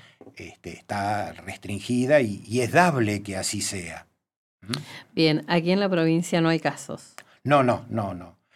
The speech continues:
Speaker 1: Eh, yo estimo que, este, si tomamos, este, las medidas que corresponden a tiempo y demás,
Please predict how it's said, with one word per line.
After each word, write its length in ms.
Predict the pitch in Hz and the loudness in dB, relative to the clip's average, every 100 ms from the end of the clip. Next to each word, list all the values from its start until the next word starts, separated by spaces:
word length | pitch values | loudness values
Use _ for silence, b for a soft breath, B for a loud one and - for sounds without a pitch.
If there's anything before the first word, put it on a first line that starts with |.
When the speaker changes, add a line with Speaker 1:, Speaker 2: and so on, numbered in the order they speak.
| b b | b b
Speaker 1:
Eh, 320 | - 123 131 143 - _ _ | -10 -10 -10 -14 -20 _ _
yo 220 | 107 165 | 0 2
estimo 600 | 165 - 143 151 175 165 | 2 0 2 6 6 4
que, 420 | 120 139 170 180 - | 2 4 4 2 -10
este, 480 | 113 104 104 113 101 | -8 -8 -8 -8 -8
si 220 | - 104 | -6 -8
tomamos, 920 | - 110 104 135 151 139 131 127 - 104 | -8 -8 0 2 4 4 2 0 -8 -12
este, 1000 | 98 95 92 90 _ 95 90 90 87 87 | -16 -16 -20 -20 _ -16 -14 -16 -18 -16
las 220 | 92 90 | -14 -12
medidas 480 | 98 104 151 135 107 | -8 0 2 2 0
que 180 | - 95 | -4 -8
corresponden 960 | 104 107 - 156 156 147 139 120 113 | -6 -6 0 4 8 8 6 2 0
a 140 | 104 110 | -2 -2
tiempo 680 | 135 139 131 120 113 113 101 | 0 2 2 2 0 -2 -4
y 60 | |
demás, 640 | 101 104 135 147 139 - | -4 0 2 4 2 0